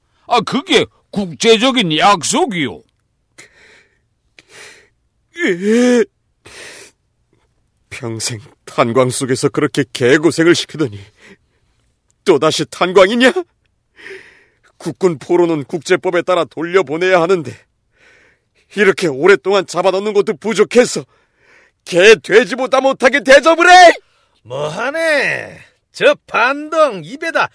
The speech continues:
Speaker 3: 재갈을 물리라!
Speaker 1: 육이오 전쟁 끝난 지가 언젠데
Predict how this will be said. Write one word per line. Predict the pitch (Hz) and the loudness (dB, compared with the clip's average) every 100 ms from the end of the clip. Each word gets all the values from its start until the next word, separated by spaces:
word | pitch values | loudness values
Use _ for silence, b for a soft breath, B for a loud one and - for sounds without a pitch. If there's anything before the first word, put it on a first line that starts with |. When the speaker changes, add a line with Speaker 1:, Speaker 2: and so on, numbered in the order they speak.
| _ _ | _ _
Speaker 3:
재갈을 | - 208 233 311 349 254 | -2 0 2 2 0 -4
물리라! | 240 311 370 330 - - _ _ _ _ _ _ _ _ _ _ _ _ _ _ _ _ _ | -6 -2 2 2 2 -4 _ _ _ _ _ _ _ _ _ _ _ _ _ _ _ _ _
Speaker 1:
육이오 | 95 131 147 135 170 170 170 | -6 -2 -2 -2 2 2 2
전쟁 | 135 165 170 143 165 156 | 0 0 0 0 0 -2
끝난 | 156 165 156 160 156 | -4 -2 0 0 0
지가 | 143 143 151 | -4 0 2
언젠데 | 147 147 143 131 143 131 120 127 113 98 | 2 0 -2 -2 -2 -2 -4 -4 -4 -10